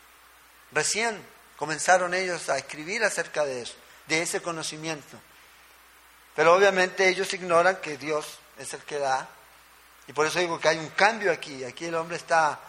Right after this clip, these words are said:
tratando de mostrar algo a través de la naturaleza,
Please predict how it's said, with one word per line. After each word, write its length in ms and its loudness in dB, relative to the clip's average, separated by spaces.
tratando 520 0
de 100 0
mostrar 480 4
algo 260 6
a 60 4
través 260 2
de 100 2
la 100 -2
naturaleza, 680 -2